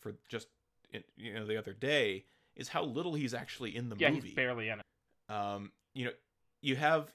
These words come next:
Speaker 1: you have the scene with Professor Dent early on, and then you have the scene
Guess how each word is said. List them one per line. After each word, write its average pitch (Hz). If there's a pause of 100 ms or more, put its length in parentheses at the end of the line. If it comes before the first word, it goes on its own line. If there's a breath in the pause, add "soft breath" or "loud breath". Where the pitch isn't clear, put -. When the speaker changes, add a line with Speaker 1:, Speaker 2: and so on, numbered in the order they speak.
Speaker 1:
you 135
have 127
the 120
scene 123 (440)
with 113 (500)
Professor 123
Dent 127 (200)
early 120
on, 113 (200)
and 110
then 110
you 110
have 110 (120)
the 107
scene 107